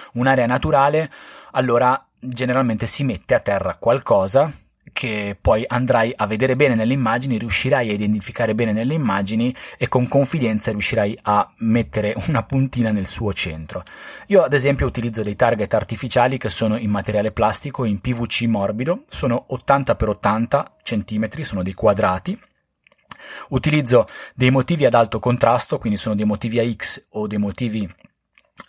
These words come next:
a, a, diciamo, a scacchiera, in cui riesco bene a vedere il centro di ciascuno di questi target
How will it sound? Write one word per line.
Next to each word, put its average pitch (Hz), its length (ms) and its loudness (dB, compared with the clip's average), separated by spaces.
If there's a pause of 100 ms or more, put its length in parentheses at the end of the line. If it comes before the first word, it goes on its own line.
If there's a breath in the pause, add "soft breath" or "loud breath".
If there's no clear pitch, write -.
a, 117 200 0
a, 101 300 0
diciamo, 101 280 0
a 95 40 0
scacchiera, 131 640 2 (380 loud breath)
in 120 100 -2
cui 123 200 -2
riesco 123 340 2
bene 120 220 2
a 98 80 -4
vedere 104 260 -2
il 95 160 -6
centro 95 600 -2
di 95 120 -8
ciascuno 104 400 -4
di 90 100 -4
questi 101 360 -4
target 151 580 2